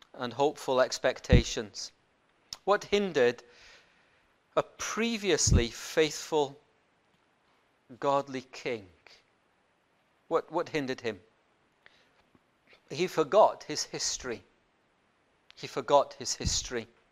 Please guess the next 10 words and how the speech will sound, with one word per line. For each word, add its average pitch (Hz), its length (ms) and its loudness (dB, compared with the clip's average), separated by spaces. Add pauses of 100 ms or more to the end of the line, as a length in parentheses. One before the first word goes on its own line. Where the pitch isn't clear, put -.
(600)
He 170 140 -2
forgot 175 640 8
the 170 100 0 (640)
past 180 380 8
blessings. 185 800 6 (500)
He 185 140 -2
forgot 185 480 10
the 180 60 0
spiritual 175 680 0
reformation. 190 760 0